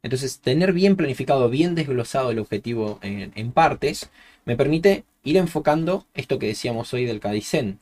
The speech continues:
¿sí? Ese pequeño esfuerzo imperceptible que me va a acercar un pasito más hacia, hacia ese objetivo, que en este caso mi objetivo es establecer un hábito,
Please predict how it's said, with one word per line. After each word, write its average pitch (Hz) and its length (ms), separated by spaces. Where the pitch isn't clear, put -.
¿sí? 127 380
Ese 135 280
pequeño 196 880
esfuerzo 139 480
imperceptible 143 960
que 123 100
me 117 160
va 127 380
a 104 160
acercar 117 560
un 180 140
pasito 139 360
más 120 360
hacia, 98 600
hacia 101 420
ese 110 340
objetivo, 107 560
que 95 100
en 101 40
este - 180
caso 120 300
mi 107 100
objetivo 104 380
es 120 80
establecer 92 500
un 87 120
hábito, 82 260